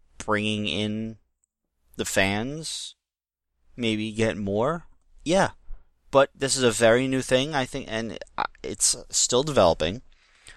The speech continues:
Um, maybe they could do it where subscriptions, where something like eighty percent of subscription money goes to W W E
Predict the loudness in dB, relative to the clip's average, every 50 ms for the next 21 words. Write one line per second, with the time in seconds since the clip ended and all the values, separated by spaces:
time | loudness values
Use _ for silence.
0 | -20 -20 -4 2 4 6 6 6 6 4 0 -6 -10 -14 -20 -20 _ _ _ _
1 | _ _ _ _ _ _ _ _ -20 -20 -8 -2 2 4 4 6 6 4 4 4
2 | 4 6 6 6 6 6 8 8 8 10 8 6 6 2 -4 -20 _ _ _ _
3 | -4 -2 0 2 2 2 2 4 2 2 2 2 2 4 2 2 2 0 0 0
4 | -2 -2 2 4 4 6 6 4 4 4 4 4 4 6 6 4 4 4 2 2
5 | 4 4 6 4 4 2 0 -2 -4 -2 -2 -2 -2 0 2 2 2 4 4 4
6 | 4 4 4 4 4 4 6 6 6 4 4 4 0 -2 0 0 0 0 -2 -4